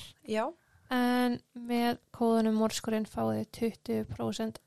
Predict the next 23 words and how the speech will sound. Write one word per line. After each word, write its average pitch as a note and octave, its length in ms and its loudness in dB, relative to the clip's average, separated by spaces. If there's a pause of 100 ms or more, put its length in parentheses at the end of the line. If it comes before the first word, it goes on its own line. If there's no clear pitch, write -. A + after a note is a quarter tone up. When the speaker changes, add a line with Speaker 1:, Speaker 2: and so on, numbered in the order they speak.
(120)
Speaker 2:
afslátt A3+ 560 -6
af A#3 140 -4
öllum A3 180 -2
vörum A3 400 -2
inn A3+ 240 -2
á A#3 80 0
síðunni. B3+ 380 0 (240)
Speaker 1:
Mhm. F3+ 600 -8 (200)
Speaker 2:
Og G#3+ 180 -8 (120)
hins G4 440 6
vegar - 400 2 (260)
Speaker 1:
Já. G#3+ 460 2 (240)
Speaker 2:
flugfélagið G3+ 840 -2
Play. F4 280 6 (280)
Speaker 1:
Jeps. - 720 -2 (440)
Speaker 2:
En A3+ 300 4
eins A3+ 240 0
og A3+ 80 0
margir A3+ 400 0
kannski A#3 320 -4
vita, A#3 240 0
þá A3+ 380 0
er A3+ 340 -4